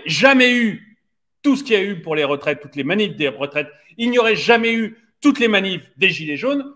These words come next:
si le gouvernement avait eu la possibilité de stopper les réseaux sociaux. Et c'est ce qui embête le gouvernement. Mais voilà, c'est la seule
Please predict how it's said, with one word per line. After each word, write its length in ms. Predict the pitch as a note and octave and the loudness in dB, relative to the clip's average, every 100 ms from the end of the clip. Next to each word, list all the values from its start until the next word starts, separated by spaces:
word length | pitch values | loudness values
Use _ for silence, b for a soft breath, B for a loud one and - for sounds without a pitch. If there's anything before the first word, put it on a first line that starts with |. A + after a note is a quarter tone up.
| _ | _
si 300 | - C#4 C4+ | -10 0 2
le 100 | G3 | 2
gouvernement 500 | E3 E3+ D3+ E3 C#4 | -2 -2 -2 0 2
avait 240 | G3 D#3+ F#3 | 2 0 -4
eu 100 | F#3 | -2
la 120 | C#3+ | -6
possibilité 680 | - D#4+ A#3 G3 E3 G#3 | 0 -2 -2 -8 -4 -4
de 160 | A#3+ A3+ | 0 0
stopper 720 | G#3+ - A3+ F3+ F#3+ B3 - - | -2 2 2 4 0 0 -14 -2
les 120 | E3+ | 0
réseaux 240 | E3+ D#3+ | 0 -2
sociaux. 320 | D3+ C#3 - _ _ _ _ - | -10 -14 -18 _ _ _ _ -2
Et 60 | |
c'est 180 | - C4 | 0 0
ce 80 | B3+ | -2
qui 100 | F3+ | -4
embête 260 | D3+ B3+ | 2 0
le 100 | G#3+ | 0
gouvernement. 520 | F3 F3 D3 A2+ - _ _ | -4 -4 -4 -8 -14 _ _
Mais 120 | F#3+ F3+ | -2 0
voilà, 260 | G#3+ D4+ | 2 0
c'est 200 | - A#3 | 0 -4
la 120 | G3 | -4
seule 460 | D#3 - B3+ D3 G#2 | -4 0 0 0 -10